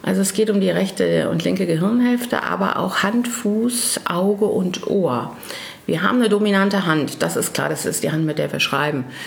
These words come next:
Der dominante Fuß ist bei den Fußballern der Fuß, mit dem sie schießen oder bei uns, ähm, der Fuß, mit der wir die Treppe zuerst hochsteigen. Wir haben aber noch ein dominantes Auge und Ohr und das wissen die wenigsten.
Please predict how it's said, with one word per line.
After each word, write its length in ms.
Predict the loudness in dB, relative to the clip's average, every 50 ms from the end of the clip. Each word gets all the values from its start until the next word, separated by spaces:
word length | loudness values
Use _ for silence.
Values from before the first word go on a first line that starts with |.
| -10 -6 -4
Der 180 | -2 0 0
dominante 500 | 2 2 2 2 2 2 0 0 0 -2 -4
Fuß 520 | -4 -4 -2 -2 0 0 -2 -2 -2 0
ist 280 | 0 0 0 -2 -2 -2
bei 100 | 0 0
den 140 | 0 0
Fußballern 1000 | 0 0 0 0 0 0 0 2 2 2 2 2 2 0 0 0 -2 -2 -2 -2
der 140 | 0 0 0 0
Fuß, 280 | -2 -2 -2 -2 -2
mit 120 | -2 -2 0
dem 140 | -2 -2
sie 160 | -2 -2 -2 0
schießen 400 | 0 0 0 0 -2 -2 0 0
oder 220 | 2 2 2 2
bei 120 | 0 0
uns, 540 | 0 0 -2 -2 -2 0 0 0 0 0 0 0
ähm, 520 | 0 2 2 2 2 0 0 -2 -4 -2
der 180 | 0 0 0 0
Fuß, 240 | 0 -2 -4 -2 -2
mit 120 | -2 0 0
der 100 | 0 0
wir 120 | 0 -2
die 100 | -4 -4
Treppe 260 | -4 -4 -4 -4 -4
zuerst 400 | -4 -4 -4 -4 -4 -4 -6 -6
hochsteigen. 500 | -4 -4 -2 -2 0 0 0 0 0 -2 -6 -8 -12 -14 -12 -12 -12 -12 -12 -14 -16 -18 -10 -4
Wir 120 | 0 2 2
haben 80 | 4 4
aber 220 | 4 2 2 2
noch 200 | 2 2 0 0 0
ein 320 | 0 0 0 -2 -2 -2 -2
dominantes 580 | 0 2 2 2 2 2 2 0 -2 -4 -4
Auge 300 | -2 0 0 2 2 2
und 240 | 0 0 0 -2 0
Ohr 140 | 0 0 2
und 100 | 2 0
das 160 | -2 -2 -4
wissen 180 | -2 -2 -2 -2
die 120 | 0 0
wenigsten. 520 | 0 0 -2 -2 -4 -6 -6 -6 -4 -6